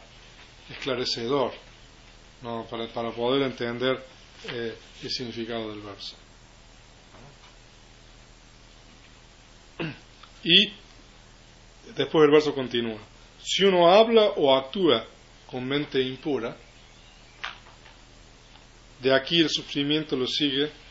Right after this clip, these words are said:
a uno, como la rueda sigue la pata del buey que tira el carro. Entonces,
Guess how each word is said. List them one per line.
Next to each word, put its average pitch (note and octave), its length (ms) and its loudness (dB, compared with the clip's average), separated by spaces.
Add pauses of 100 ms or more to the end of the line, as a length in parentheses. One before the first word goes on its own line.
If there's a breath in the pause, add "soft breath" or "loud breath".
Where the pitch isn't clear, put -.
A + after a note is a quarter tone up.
(240)
a C3 120 -2
uno, C#3+ 320 0 (260)
como B2 180 -6
la B2 120 -2
rueda C#3+ 340 -2
sigue B2+ 460 -6 (180)
la B2+ 140 -10
pata B2+ 360 -6
del B2 140 -6
buey A#2+ 300 -12 (320)
que A2+ 80 -12
tira G#2+ 240 -10
el G2+ 100 -14
carro. F#2+ 360 -16 (840)
Entonces, C3+ 360 -4